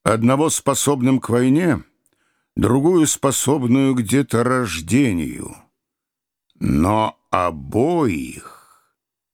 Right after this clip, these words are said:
способными к пляске головой и ногами. И пусть будет потерян для нас тот день,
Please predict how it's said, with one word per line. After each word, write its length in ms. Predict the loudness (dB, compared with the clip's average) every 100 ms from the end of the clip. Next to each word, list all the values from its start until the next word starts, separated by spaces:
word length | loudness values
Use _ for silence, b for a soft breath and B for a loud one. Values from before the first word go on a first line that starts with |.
| _ _ _
способными 1900 | -4 -2 -2 -2 -2 -2 -2 -4 -2 0 -2 -2 -2 0 2 2 0 -2 -8 -16 _ _ _ _ _ _ _ _ -10
к 220 | -8 -4
пляске 1120 | -2 0 2 2 0 -2 -6 -8 -8 -2 0
головой 1120 | 0 0 0 2 0 -2 -2 -2 0 0 -4 _
и 240 | -4 0 0
ногами. 1400 | 0 0 -2 -4 -8 -4 -2 -2 -2 -4 -6 -8 -14 -20 _ _ _ _ _ _ _ _ _ _ _ _ _ _ _ _ _ _ -2
И 160 | 0 2
пусть 440 | 0 2 2 0
будет 560 | 2 2 4 2 0 -6
потерян 1040 | -2 0 -2 -4 0 2 2 2 2 2 4
для 240 | 4 4
нас 400 | 2 0 -2 -6
тот 300 | -2 -2 -2
день, 400 | 0 2 2 -2